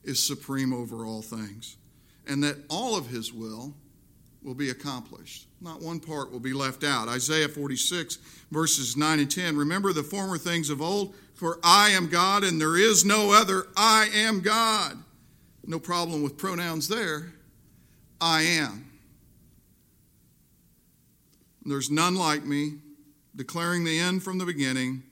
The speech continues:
and from ancient times things not yet done, saying," listen, "My counsel shall stand, and I will accomplish all my purpose." Now, that's a statement. It's unconditional because God is not contingent to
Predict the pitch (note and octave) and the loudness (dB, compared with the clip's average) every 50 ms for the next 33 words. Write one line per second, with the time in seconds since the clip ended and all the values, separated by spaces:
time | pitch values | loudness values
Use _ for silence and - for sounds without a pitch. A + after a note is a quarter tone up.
0 | _ _ _ _ _ _ _ _ _ _ - C#3 C3 C3+ D3 C3+ C#3+ D3+ E3+ E3 | _ _ _ _ _ _ _ _ _ _ -8 -8 -6 -4 -2 0 2 2 2 2
1 | - G3+ F3+ - - D#3 D#3 D3 C#3+ C#3+ C#3+ C#3 - - D3+ D3+ D#3+ E3 - - | 0 0 0 -2 0 0 2 2 2 2 2 0 0 0 0 -2 -2 -2 -4 -4
2 | D3+ D3+ D#3 D3+ - C#3+ C#3+ D3 C#3+ - D3 C#3+ C3+ C3+ C3 C3 - - D#3 C#3+ | -2 -2 -2 -2 -2 -4 -4 -4 -4 -6 -6 -6 -4 -4 -2 -2 -2 0 0 -2
3 | C3+ B2+ A#2 A2 G#2+ A2+ A#2 C3+ C#3+ C3+ - - F#2+ G2 G2 - _ _ _ _ | -4 -4 -6 -6 -8 -10 -8 -8 -6 -6 -6 -8 -8 -16 -18 -20 _ _ _ _
4 | _ _ _ _ _ _ _ - C3+ C3+ C#3 C#3 - D3 D#3 E3 D#3+ - F3 F3 | _ _ _ _ _ _ _ -8 -4 -4 -4 -4 -4 -4 -4 -2 -2 -4 -4 -4
5 | C#3+ - E3+ E3+ D3 - - - C#3+ C3 B2+ B2 A#2+ B2 B2 - - - B2 B2 | -6 -6 -6 -4 -2 -4 -2 -2 -2 -4 -4 -4 -4 -6 -8 -10 -10 -10 -8 -6
6 | B2+ B2+ B2+ B2 A2+ A#2 - - D#3+ D3+ C#3+ C3+ - A#2+ G#2+ G#2+ G#2 - - - | -6 -6 -6 -8 -10 -12 -14 -12 -10 -8 -8 -8 -10 -12 -14 -12 -14 -14 -16 -18
7 | _ _ _ _ _ _ _ _ _ - B2+ C3 C3+ B2+ A#2 A#2 A2 G#2+ A2 - | _ _ _ _ _ _ _ _ _ -12 -10 -8 -6 -4 -4 -6 -6 -8 -10 -10
8 | B2 A#2 A#2 - - G#2+ - - A#2+ A#2 B2+ C#3+ C#3+ - A#2+ - - - C#3+ C3 | -12 -12 -12 -12 -16 -14 -12 -10 -8 -8 -8 -8 -8 -6 -6 -6 -6 -6 -8 -10
9 | A2+ - G2+ G#2 - _ _ _ _ _ _ _ _ _ _ - - A#2 - D3+ | -10 -12 -16 -20 -20 _ _ _ _ _ _ _ _ _ _ -14 -8 -6 -4 -2
10 | D3 D3+ D3+ D3+ D3 C3+ C3 D3 D3+ D3 - D3+ D3+ D3 C#3 B2+ A#2 - C3 A#2 | -2 -2 -4 -4 -6 -4 -4 -4 -4 -4 -6 -8 -8 -10 -10 -10 -12 -12 -12 -12
11 | G#2+ - - C3 B2+ C3+ C3 B2+ A#2 - C3 B2+ A#2+ - - - A2+ - C#3 C3+ | -12 -12 -10 -10 -8 -8 -8 -8 -8 -8 -10 -12 -12 -14 -16 -18 -16 -12 -10 -10
12 | B2+ A#2 A#2+ A2+ A2+ - - | -10 -8 -10 -14 -14 -14 -16